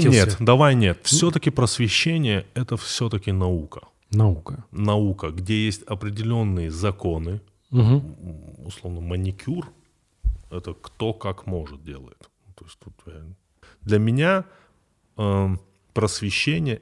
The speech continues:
Speaker 2: это популяризация науки. Как ты, как твоя передача на пальцах.
Speaker 1: Да, но вот
Speaker 2: Вот
Speaker 1: так
Speaker 2: это для меня просвещение.
Speaker 1: Вот тогда ты уже
Speaker 2: Потому что у меня есть к тебе кредит доверия. Ты кандидат наук, ты действующий преподаватель,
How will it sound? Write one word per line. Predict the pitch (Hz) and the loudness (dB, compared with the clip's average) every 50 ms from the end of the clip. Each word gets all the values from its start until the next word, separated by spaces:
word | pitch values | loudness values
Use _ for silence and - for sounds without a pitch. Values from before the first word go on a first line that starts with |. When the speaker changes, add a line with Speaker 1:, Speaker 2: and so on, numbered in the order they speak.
| - - | -6 -6
Speaker 2:
это | 123 - - 107 95 | -6 -4 -4 -6 -6
популяризация | - - 117 110 101 - - 110 101 98 95 95 101 92 92 95 107 110 123 123 - - 113 104 | -4 -4 -4 -4 -2 -4 -6 -4 -4 -4 -4 -4 -2 -2 0 0 0 0 -2 -4 -4 -4 -2 -2
науки. | 107 110 113 104 92 - 82 | 0 0 0 0 -2 -4 -6
Как | - - 139 139 - - | -4 -4 -4 -4 -4 -8
ты, | - 71 71 | -8 -8 -8
как | - - 98 - | -8 -8 -8 -4
твоя | - 107 104 101 | 0 2 4 4
передача | 98 - 98 95 90 92 85 85 - - | 4 2 0 0 0 0 -2 -2 -2 -4
на | 92 85 85 | -4 -6 -4
пальцах. | - - 64 65 - - - - - _ _ _ _ _ _ _ _ _ _ _ _ _ - - - - - - - - - - | -6 -8 -10 -12 -14 -16 -18 -20 -20 _ _ _ _ _ _ _ _ _ _ _ _ _ -20 -20 -20 -20 -20 -20 -20 -20 -10 -4
Speaker 1:
Да, | 127 - 156 135 85 - - - - | 2 4 4 4 4 0 -6 -6 2
но | 113 117 143 | 4 6 6
вот | 165 175 - 107 | 6 4 4 4
Speaker 2:
Вот | 113 135 135 | 4 4 4
Speaker 1:
так | |
Speaker 2:
это | 151 151 175 | 4 2 2
для | 160 160 156 | 4 4 4
меня | 151 143 143 139 | 4 4 4 2
просвещение. | 127 135 127 - - 127 - - - 92 82 | 2 0 0 0 -2 -2 -2 -2 0 4 4
Speaker 1:
Вот | 123 - | 4 4
тогда | - 113 131 214 240 | 4 4 4 4 4
ты | - 185 | 6 4
уже | 170 160 143 175 | 4 6 6 6
Speaker 2:
Потому | 151 160 170 | 4 4 2
что | - - - 175 170 165 - | 2 2 2 2 2 2 2
у | - 135 | 2 2
меня | 127 135 139 147 165 185 | 2 4 4 4 2 2
есть | 185 170 - - | 2 0 -2 -4
к | |
тебе | - - 110 127 120 | -6 -2 -2 -2 -2
кредит | - 127 120 117 120 117 | -2 -4 -6 -4 -4 0
доверия. | 110 104 95 87 82 80 78 76 78 90 - _ - | 2 2 2 2 0 -2 -4 -6 -10 -14 -18 _ 2
Ты | 120 120 135 160 170 | 4 4 4 2 -2
кандидат | - - - 104 95 98 104 131 151 165 - | -6 -4 -4 -2 -2 2 2 2 2 2 2
наук, | 156 123 95 85 85 87 - - _ _ _ _ _ _ _ _ | 2 2 2 2 0 -4 -8 -16 _ _ _ _ _ _ _ _
ты | - 117 104 95 87 80 90 - | 2 4 4 4 4 0 -4 -4
действующий | 95 98 107 120 117 - 160 - - 143 | 0 0 0 2 2 0 -2 -2 -2 -2
преподаватель, | - 151 151 156 147 127 139 131 120 113 110 - - 117 107 110 98 | -2 0 0 2 2 4 4 4 4 2 2 0 -2 -4 -4 -4 -6